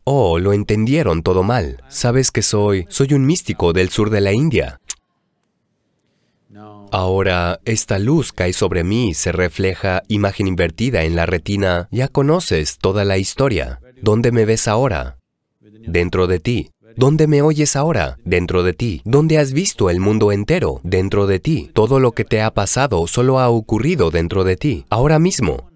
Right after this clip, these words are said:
si alguien a tu lado te toca la mano, ¿crees que estás sintiendo su mano? No.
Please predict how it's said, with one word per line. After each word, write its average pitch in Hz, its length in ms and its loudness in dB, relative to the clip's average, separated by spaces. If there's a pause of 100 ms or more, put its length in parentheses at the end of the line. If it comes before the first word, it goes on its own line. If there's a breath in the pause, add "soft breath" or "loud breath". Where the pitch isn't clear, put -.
si - 260 -2
alguien 135 300 2
a 120 80 2
tu 113 140 -2
lado 117 260 0
te 117 100 -2
toca 113 280 0
la 107 120 0
mano, 110 400 -2 (720)
¿crees 151 340 2
que 90 200 0
estás 101 320 -2
sintiendo 101 560 0
su - 100 -4
mano? 98 420 -2
No. 143 420 0